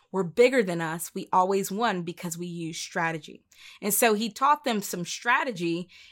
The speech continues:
And in the end, the strategy that he taught them worked. But he said it was a matter of, one, strategy. Yes, you're using your strength too. So a strategy is strength, but then it's also teamwork.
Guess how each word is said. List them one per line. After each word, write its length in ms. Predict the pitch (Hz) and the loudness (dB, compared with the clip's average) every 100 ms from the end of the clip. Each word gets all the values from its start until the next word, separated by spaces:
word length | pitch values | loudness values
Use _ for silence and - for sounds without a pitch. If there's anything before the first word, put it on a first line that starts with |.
| - | -4
And 160 | 214 | 0
in 140 | 226 214 | 2 2
the 160 | 190 - | 0 0
end, 320 | 262 277 226 | -2 0 0
the 60 | 185 | -2
strategy 600 | - - 214 214 - 190 | -4 0 2 2 -2 -6
that 200 | 170 - | -6 -8
he 160 | - 185 | -12 -14
taught 440 | - 240 320 - | -4 2 2 2
them 340 | 170 165 180 196 _ _ | -6 -4 -6 -8 _ _
worked. 320 | 226 240 175 | 0 0 0
But 120 | 180 | -4
he 120 | 208 | -2
said 220 | 220 240 | 0 2
it 80 | 202 | 2
was 160 | 175 165 | 2 -2
a 40 | |
matter 460 | 165 180 214 247 240 | -2 4 4 4 2
of, 340 | 180 175 170 | -4 -8 -8
one, 600 | 180 202 262 202 175 180 - _ _ _ | -4 0 2 2 0 -4 -10 _ _ _
strategy. 880 | - - 214 233 254 294 311 349 _ _ | -10 -4 0 0 0 -2 -2 -4 _ _
Yes, 540 | 185 208 269 277 - 214 | -6 0 2 2 -2 -4
you're 100 | 214 | -4
using 380 | 202 226 220 | -2 0 0
your 100 | 190 | -2
strength 560 | 175 - - 262 254 - | -2 -6 2 2 0 -8
too. 460 | - 339 208 208 - _ | -2 2 2 0 -4 _
So 140 | - | -6
a 40 | 180 | -4
strategy 600 | - 247 254 254 277 262 | -2 2 2 2 -4 -2
is 120 | 233 | -2
strength, 400 | - - 247 202 - - _ | -4 2 2 2 -6 -20 _
but 140 | 208 190 | -2 2
then 160 | 220 | 2
it's 160 | 196 - - | 2 2 4
also 560 | 220 240 - 175 170 _ | 4 4 -2 -2 -2 _
teamwork. 680 | - 196 170 143 - _ | -8 -4 -4 -6 -14 _